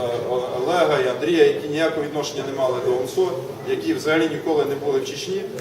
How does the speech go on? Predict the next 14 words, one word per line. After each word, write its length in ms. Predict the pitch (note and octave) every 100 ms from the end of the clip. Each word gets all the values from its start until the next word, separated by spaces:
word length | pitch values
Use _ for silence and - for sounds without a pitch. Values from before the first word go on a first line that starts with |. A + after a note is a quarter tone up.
| - -
Але 280 | - C#3 C#3+
це 200 | - -
ще 220 | - F#4
раз 180 | D3+ - D#3+
каже, 180 | C3+ B2+
що 180 | - C3 B2+ C3+
росіяни, 500 | C#3+ E3 D3+ E3+ F3
е, 680 | F3 - - - - - B2+
з 40 |
такими, 440 | - - E3+ D3+ C#3 B2+ - C3+
навіть, 340 | C#3+ C#3 C3 C3
е, 120 | C3 B2 B2
таким 260 | D3 E3
шляхом, 520 | D3 C#3+ D3+ F3+ F#3